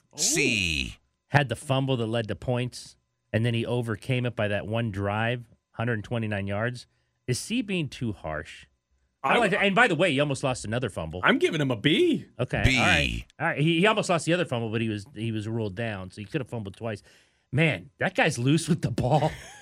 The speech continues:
Speaker 2: He, with the one arm, and it's out, uh, you know, stretched out from his body. It's like, man, cover up a little, cover up once in a while, this kid.
Speaker 3: Yeah.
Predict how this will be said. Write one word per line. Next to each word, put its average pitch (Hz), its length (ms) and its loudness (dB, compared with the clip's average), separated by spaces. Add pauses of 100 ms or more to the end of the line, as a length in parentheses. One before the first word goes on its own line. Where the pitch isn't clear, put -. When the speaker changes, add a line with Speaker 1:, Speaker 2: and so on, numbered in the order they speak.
(160)
Speaker 2:
He, 202 480 2
with 156 220 -2
the 135 100 4
one 190 320 2
arm, 226 360 4
and 156 80 2
it's 139 140 -2
out, 190 200 2
uh, 170 180 -2
you 165 140 0
know, 147 140 0
stretched 233 420 0
out 233 160 2
from 185 80 -6
his 143 140 0
body. 214 320 0
It's 156 60 -4
like, 135 140 -4
man, 185 280 -2
cover 254 520 0
up 330 200 0
a - 20 2
little, 147 260 0
cover 294 380 0
up - 180 0
once 269 280 0
in 127 80 -4
a 120 40 -2
while, 110 260 0
this 101 180 -8
kid. 98 200 -6
Speaker 3:
Yeah. 240 200 -4